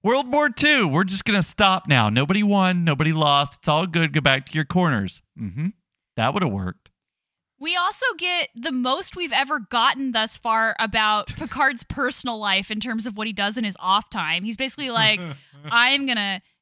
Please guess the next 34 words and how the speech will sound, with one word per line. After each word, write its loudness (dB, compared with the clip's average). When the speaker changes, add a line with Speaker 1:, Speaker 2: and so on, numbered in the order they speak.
Speaker 2:
get -4
myself 0
some -8
tea, -8
and -6
I'm -4
gonna -8
read -4
a -6
book, -2
and -6
I'm -6
gonna -8
put -6
my 0
feet -4
up." -4
Speaker 1:
Nerd. -6
Speaker 2:
I -2
mean, -8
you -8
said -8
this -8
Speaker 1:
Which 0
Speaker 2:
character 4
Speaker 1:
is 0
what 4
I 6
<laughs> 2
said -8
when -2
we -4
were -4
Speaker 2:
Uh, 4